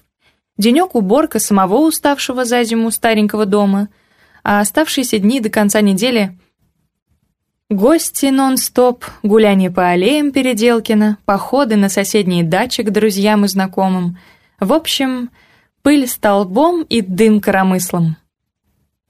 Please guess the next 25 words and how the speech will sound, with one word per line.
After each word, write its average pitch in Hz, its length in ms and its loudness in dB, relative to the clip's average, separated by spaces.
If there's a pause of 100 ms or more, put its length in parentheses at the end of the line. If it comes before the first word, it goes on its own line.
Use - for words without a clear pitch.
(460)
За 208 220 2
майские 262 480 2
после 226 320 0
такого 208 400 0
отдыха 220 420 0
Крещенские 208 720 0
в 175 80 -8
конец 190 500 0
выдохлись 269 800 0
и 294 180 2
засобирались 202 840 0
в - 40 -6
Москву. 175 520 -2 (520)
Оставаться 277 460 0
на 240 120 2
даче, 240 300 0
пусть 220 300 0
ещё 208 220 0
даже 196 240 0
пару 190 340 0
дней, 190 440 0 (340)
никак 226 400 0
уже 214 160 2
не 214 100 2
получалось. 180 680 -4